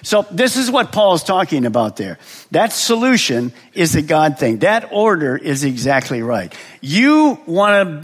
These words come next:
to live a life that's ruled not by your old sin nature, but by Jesus Christ, Holy Spirit, who lives in you.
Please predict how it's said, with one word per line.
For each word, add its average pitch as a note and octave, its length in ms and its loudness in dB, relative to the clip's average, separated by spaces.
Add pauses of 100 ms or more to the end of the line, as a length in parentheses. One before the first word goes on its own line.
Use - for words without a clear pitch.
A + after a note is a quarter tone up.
to - 40 -20
live G3 240 0
a F3+ 60 2
life E3 380 2
that's C#3+ 240 -2
ruled G#3+ 640 2 (280)
not G3+ 360 0
by A#3+ 140 2
your G#3 220 4
old G3 180 2
sin D#3+ 240 0
nature, C#3+ 460 -2 (300)
but D#3 460 0
by D3+ 440 2 (280)
Jesus D3+ 540 -2
Christ, C#3+ 460 -2
Holy D3 360 -4
Spirit, C3 380 -4
who B2+ 240 -6
lives B2 260 -4
in A#2+ 160 -2
you. F#2+ 140 -6